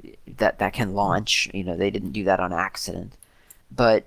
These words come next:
I, I don't think that that was their main use case,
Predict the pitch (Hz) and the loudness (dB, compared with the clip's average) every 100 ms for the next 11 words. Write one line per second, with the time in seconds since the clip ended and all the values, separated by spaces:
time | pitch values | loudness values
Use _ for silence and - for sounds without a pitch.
0 | _ 123 113 127 143 127 - 127 110 104 | _ 4 6 6 4 0 -2 -4 -2 2
1 | 110 - 107 107 95 95 104 95 92 90 | 2 2 -4 -8 -8 -4 -4 -4 -6 -10
2 | 85 - _ _ _ 95 98 98 - - | -16 -20 _ _ _ -16 -10 -8 -8 -10
3 | - - - - 85 - - | -12 -16 -10 -6 -4 -6 -10